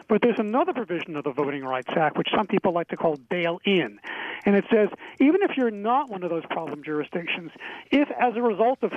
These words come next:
things that you're doing now, uh, illegal activity you're doing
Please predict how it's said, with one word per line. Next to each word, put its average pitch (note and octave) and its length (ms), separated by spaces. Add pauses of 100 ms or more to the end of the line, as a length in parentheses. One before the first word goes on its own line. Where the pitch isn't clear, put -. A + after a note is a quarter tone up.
things A#3+ 220
that G3+ 100
you're F#3+ 180
doing F#3+ 420
now, F#3 400 (580)
uh, E3+ 180 (140)
illegal F#3 300 (100)
activity D#3+ 380
you're D#3 180
doing D#3 140